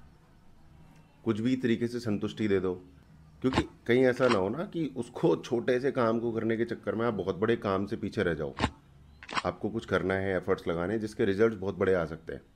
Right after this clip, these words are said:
और मैं यहाँ छोटे से काम को लेके पड़ा हूँ, इसलिए कहा जाता है कि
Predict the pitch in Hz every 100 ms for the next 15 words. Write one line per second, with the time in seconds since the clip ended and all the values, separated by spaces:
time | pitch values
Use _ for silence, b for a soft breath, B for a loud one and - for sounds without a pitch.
0 | _ _ _ _ - 90 104 110 101 98
1 | 101 98 95 92 95 95 90 87 82 85
2 | - _ _ - - 120 131 143 107 98
3 | 98 107 113 -